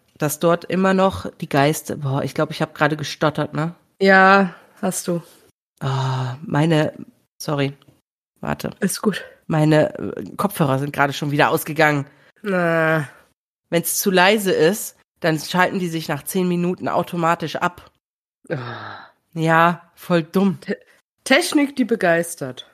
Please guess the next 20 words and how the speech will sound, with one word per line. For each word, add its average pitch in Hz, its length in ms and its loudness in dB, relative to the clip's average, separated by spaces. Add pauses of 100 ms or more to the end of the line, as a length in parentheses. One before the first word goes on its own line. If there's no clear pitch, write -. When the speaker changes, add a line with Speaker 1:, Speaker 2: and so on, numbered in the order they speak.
(140)
Speaker 1:
Voll. 190 760 2
Ich 185 180 -12
weiß 233 200 2
auch 214 100 -4
nicht, 202 180 -4
wo 202 60 -4
ich 202 60 -8
das 190 140 -8
abstellen 202 460 -2
<laughs> - 20 -8
kann. - 540 0 (1400)
Durch 160 200 -2
ihre 165 200 -2
clever 170 360 2
angelegten 156 480 -2
Steingärten 151 840 0 (220)
halfen 185 380 2
sie, 185 180 0
die 208 160 -4
Pflanzen 151 600 0